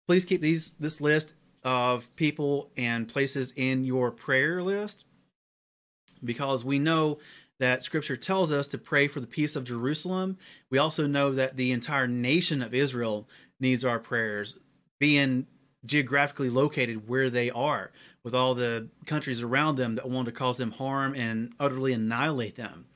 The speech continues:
So they need our prayers, as well as the government of Israel. And of course, whatever country you're in,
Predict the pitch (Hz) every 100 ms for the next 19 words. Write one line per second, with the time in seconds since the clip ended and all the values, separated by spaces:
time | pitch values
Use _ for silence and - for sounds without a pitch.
0 | _ _ _ - 131 131 147 143 127 -
1 | 143 147 143 135 113 120 143 135 123 107
2 | 139 147 170 165 151 170 165 175 175 170
3 | 127 120 - 160 156 - - 123 143 156
4 | 147 - 156 156 151 147 156 160 165